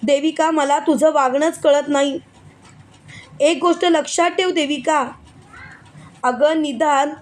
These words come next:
तू काही करत नाहीस, तुझा नवरा काही करत नाही, पण ती दोघं काहीतरी या घरासाठी करतायत तर त्यांच्या पाठीशी ठामपणे उभी राहा ना. नको ना त्यांचे पाय खेचूस,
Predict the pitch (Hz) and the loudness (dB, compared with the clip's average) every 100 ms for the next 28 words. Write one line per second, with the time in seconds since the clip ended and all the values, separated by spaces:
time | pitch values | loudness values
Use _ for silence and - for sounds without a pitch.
0 | - - - - 349 381 349 349 349 302 | -20 -20 -20 0 2 4 0 0 2 2
1 | 302 302 285 302 - 269 320 311 277 285 | 2 0 -2 0 0 2 2 2 2 2
2 | 330 349 359 359 311 294 294 285 269 247 | 2 2 0 0 2 2 0 0 0 -4
3 | - - - - - - 311 311 330 392 | -14 -20 -20 -20 -10 -2 0 2 2 2
4 | 349 311 330 311 294 247 320 330 320 262 | 2 0 0 0 0 2 2 2 2 2
5 | 262 302 311 254 311 277 262 294 285 302 | 2 0 0 0 0 0 0 0 0 0
6 | 311 294 277 262 285 302 311 247 311 269 | -2 2 0 0 0 0 -2 0 0 0
7 | 285 262 254 - - - 277 320 330 311 | 0 0 -2 -8 -12 -2 0 0 0 0
8 | 330 311 277 302 339 277 320 349 294 - | 0 0 0 0 0 0 -2 0 -2 -6
9 | - - - - - - 302 320 359 392 | -18 -20 -20 -20 -20 -4 -2 0 0 2
10 | 415 403 359 349 370 349 349 349 339 339 | 2 0 -2 -2 -2 0 -2 2 0 2
11 | 349 302 - | 2 2 -2